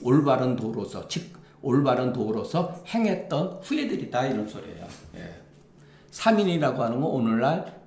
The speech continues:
이 사람들이라는 소리다. 삼 대는 하운주다. 직도는 사곡이 없음을 말하는 거다. 말하자면 내가 소위 회할 바, 누구를 회하고 이해하는 바가 없는 이유는 모두 이 백성들이, 이 사람들이 바로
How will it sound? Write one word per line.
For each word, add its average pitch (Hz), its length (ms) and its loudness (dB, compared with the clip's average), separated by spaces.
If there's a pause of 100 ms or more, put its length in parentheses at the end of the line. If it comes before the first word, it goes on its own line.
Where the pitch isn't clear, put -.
(100)
이 131 100 0
사람들이라는 131 760 -2
소리다. 85 460 -12
삼 - 300 -6
대는 127 180 -4
하운주다. 143 640 -4 (600)
직도는 160 600 2 (180)
사곡이 180 640 -4
없음을 - 400 -2
말하는 101 400 -6
거다. 95 240 -18
말하자면 127 580 0
내가 110 300 0
소위 117 600 2 (180)
회할 208 520 2
바, - 240 -6 (320)
누구를 120 760 0
회하고 143 800 0
이해하는 117 520 0
바가 104 540 0
없는 160 560 2
이유는 175 760 2
모두 117 600 0
이 156 300 0
백성들이, 107 680 -4
이 151 140 2
사람들이 110 640 -4
바로 220 440 -6